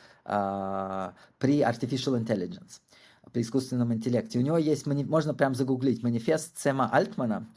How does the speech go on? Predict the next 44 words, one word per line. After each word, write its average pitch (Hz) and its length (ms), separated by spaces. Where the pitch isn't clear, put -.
а, 110 380
где 117 200
он 185 120
об-, 175 220
обсуждает, 151 560
в - 20
частности, 180 380
как 156 200
должно 147 400
налогообложение 135 880
быть 110 220
устроено 113 500
в 101 60
будущем. 170 580
Я 185 180
в 202 60
целом 170 380
в-, 113 140
во 139 120
многом, 160 300
на 139 80
самом 143 240
деле, 135 180
согласен 135 460
с 117 80
этой 117 180
логикой. 123 440
Эта 123 160
логика, 214 360
она 165 120
смотрит 190 360
на 160 80
десятилетия 165 560
вперед, 110 380
да? 147 160
Она 151 160
говорит 127 220
о 127 60
том, 131 180
что 117 160
вот 104 100
когда 117 160
действительно 131 440
будет, 110 360